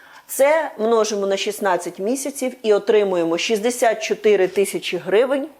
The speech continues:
заборгованості. Підходять під цю програму пенсіонери усіх військових структур, звільнені до дві тисячі вісімнадцятого року та пораховані за сімсот четвертою постановою.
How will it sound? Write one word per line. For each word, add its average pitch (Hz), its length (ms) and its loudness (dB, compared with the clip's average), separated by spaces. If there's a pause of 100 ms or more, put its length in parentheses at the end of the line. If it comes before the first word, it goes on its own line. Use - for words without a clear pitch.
заборгованості. 208 1200 0
Підходять 339 540 0
під 247 160 -6
цю 254 140 -2
програму 226 480 0
пенсіонери 208 680 -2
усіх 208 500 -6
військових 175 500 -6
структур, 185 540 -6
звільнені 247 520 -2
до 175 120 -6
дві 156 160 -6
тисячі 233 420 -10
вісімнадцятого 180 840 -4
року 247 260 0
та 220 120 -12
пораховані 214 680 -4
за 175 120 -8
сімсот 185 360 -8
четвертою 175 560 -4
постановою. 156 600 -12